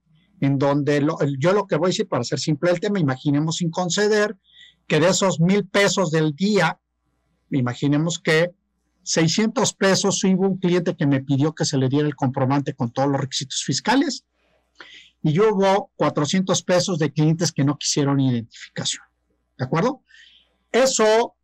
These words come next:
a la hora de que yo traigo el control y digo, el total de la venta son mil pesos,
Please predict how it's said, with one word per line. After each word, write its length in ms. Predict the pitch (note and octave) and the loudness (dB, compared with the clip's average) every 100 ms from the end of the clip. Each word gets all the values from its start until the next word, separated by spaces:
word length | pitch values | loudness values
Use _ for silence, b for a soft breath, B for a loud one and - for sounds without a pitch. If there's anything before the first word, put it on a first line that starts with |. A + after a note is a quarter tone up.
| _ - | _ -2
a 160 | D#3 | 0
la 240 | D3 D3 E3+ | 2 4 4
hora 340 | G#3+ A#3 G#3+ | 4 2 2
de 160 | F#3 - | -2 -4
que 160 | D3+ | -4
yo 400 | C#3+ F#3 G3+ G#3 - | 0 2 2 0 -2
traigo 360 | E3+ F#3+ G3 | 0 2 0
el 100 | F3+ | -2
control 500 | E3 D3 - F3 F#3+ | -2 -4 0 0 0
y 80 | F3 | 0
digo, 440 | E3+ E3 E3 E3 E3+ | -2 0 2 0 0
el 220 | C#3+ C3+ | -2 0
total 420 | D#3 D3+ G3+ G#3+ | -2 0 0 0
de 140 | G#3 | 0
la 180 | E3+ D3+ | 0 0
venta 380 | D#3 F3 E3 D3 | 0 -2 -4 -4
son 260 | F3+ F3+ F3+ | 0 0 2
mil 240 | F#3 F#3 | 2 0
pesos, 460 | - F3 E3+ C3+ | 2 2 2 -2